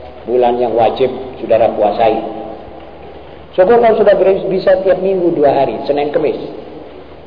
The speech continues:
Berarti satu bulan delapan hari. Satu tahun gelap sembilan puluh dua hari. Jadi saudara rata-rata tiap tahun berpuasa tiga bulan lebih sedikit. Itu bagus sekali.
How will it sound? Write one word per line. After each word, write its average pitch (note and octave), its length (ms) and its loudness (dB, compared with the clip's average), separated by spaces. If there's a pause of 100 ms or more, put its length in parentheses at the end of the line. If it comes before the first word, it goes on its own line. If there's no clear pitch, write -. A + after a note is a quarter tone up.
(580)
Berarti D#3+ 560 2
satu D3+ 320 2
bulan D3+ 320 2
delapan B2+ 400 2
hari. D3+ 220 2 (1000)
Satu C#3 400 0
tahun F3 360 4 (360)
gelap C3 440 0 (200)
sembilan C#3+ 480 2
puluh F3 320 -2
dua C#3 240 2
hari. E3+ 260 2 (1080)
Jadi C#3 240 -2
saudara D#3+ 320 2
rata-rata D3 560 2
tiap B2+ 160 0
tahun C3+ 160 2
berpuasa A2+ 560 0
tiga B2+ 280 -2 (440)
bulan A#2+ 320 0
lebih A2+ 240 -4
sedikit. - 300 -12 (880)
Itu E3+ 320 -2
bagus C3 400 2
sekali. - 240 -12